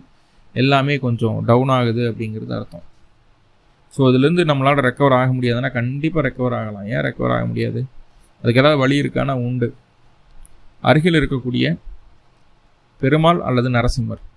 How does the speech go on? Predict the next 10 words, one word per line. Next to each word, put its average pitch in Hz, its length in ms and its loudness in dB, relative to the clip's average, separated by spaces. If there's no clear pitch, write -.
ரெண்டு 120 180 0
பேர்த்துல 131 240 0
யாரை 120 260 2
வேணாலும் 120 300 -2
கும்பிடலாம். 104 360 -8
நரசிம்மர் 143 400 4
வழிபாடு 139 380 0
நான் 127 300 0
சஜஸ்ட் 120 300 -2
பண்ணுவேன். 107 320 -10